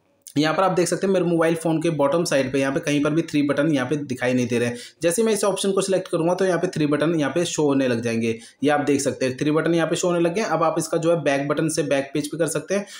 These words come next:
होम स्क्रीन बटन से होम स्क्रीन पे ले जा सकते हैं और ओवरव्यू बट-, बटन से अपने फ़ोन को ओवरव्यू कर सकते हैं, ठीक है।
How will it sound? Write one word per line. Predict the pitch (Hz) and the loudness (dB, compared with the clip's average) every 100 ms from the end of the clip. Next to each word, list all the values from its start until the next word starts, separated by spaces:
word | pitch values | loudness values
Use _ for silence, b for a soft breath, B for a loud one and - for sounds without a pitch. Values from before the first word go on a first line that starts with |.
| B 180 | B 0
होम | 202 | 2
स्क्रीन | 202 202 196 | 2 2 2
बटन | 175 170 170 | 2 2 2
से | 196 | 2
होम | 156 156 | 4 2
स्क्रीन | 147 165 160 | 2 0 0
पे | 160 | 2
ले | 156 | 2
जा | 156 | 2
सकते | 156 - 190 | 0 -2 -2
हैं | 220 B B | -2 B B
और | 147 | 2
ओवरव्यू | 170 165 170 190 180 170 | 4 4 4 4 4 2
बट-, | 156 139 | 0 -2
बटन | 127 143 151 | -2 -2 0
से | 185 | -2
अपने | 180 170 | -2 -2
फ़ोन | 156 143 | 0 0
को | 180 143 | 2 2
ओवरव्यू | 131 139 131 175 | 2 0 0 0
कर | 185 123 | 0 -2
सकते | 127 - 113 | -4 -6 -6
हैं, | 117 | -4
ठीक | |
है। | 185 | -2